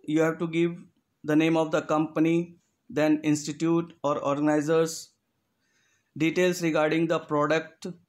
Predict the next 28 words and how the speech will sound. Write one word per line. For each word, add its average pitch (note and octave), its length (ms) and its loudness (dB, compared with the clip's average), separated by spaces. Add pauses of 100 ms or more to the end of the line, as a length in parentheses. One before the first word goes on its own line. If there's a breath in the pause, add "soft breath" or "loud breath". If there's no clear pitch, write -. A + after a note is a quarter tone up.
(420)
event, D#3 460 2 (100)
educational D#3 580 -2
courses, D#3 600 -4 (500)
special F3 540 0
offers E3+ 400 0
of D#3 160 -2
discount, D#3 540 -2
if E3+ 220 -2
any, D#3 400 0 (460)
then D3 140 2
address E3 340 0
of D3+ 140 -2
the D#3+ 100 0
company D#3+ 640 -2 (300)
or C#3+ 180 0
institute D#3+ 420 -2
or F3+ 320 -2
organizers, C#3+ 760 -2
et B2+ 160 -10
cetera. A2+ 480 -10 (1080 soft breath)
Now D3+ 140 0
listen D#3 320 0
to E3 80 -2
the D#3 80 0
example, D3 380 -2
student. D#3+ 360 -6 (2000)
On D#3+ 200 2
behalf F3 520 0